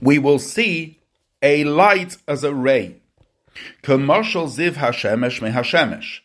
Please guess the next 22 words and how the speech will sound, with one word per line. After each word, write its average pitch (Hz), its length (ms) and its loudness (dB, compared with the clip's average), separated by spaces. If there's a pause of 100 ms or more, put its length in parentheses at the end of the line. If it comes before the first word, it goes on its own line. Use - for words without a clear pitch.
(240)
like 147 360 2
the 120 120 -2
ray 143 240 2
of 131 140 2
light 120 280 0
from 123 180 -4
the 123 80 -4
sun. 98 440 -2 (720)
She'ene 185 680 0
me'erech 156 460 0
muhusei 143 500 -4
klal, 92 400 -8 (520)
because 135 540 2 (960)
a 127 140 4
ray 120 560 2 (220)
cannot 135 440 -2
be 139 100 -6
compared 123 640 0
to 135 100 -6
the 107 140 -8
sun 143 240 0
itself. 87 480 -10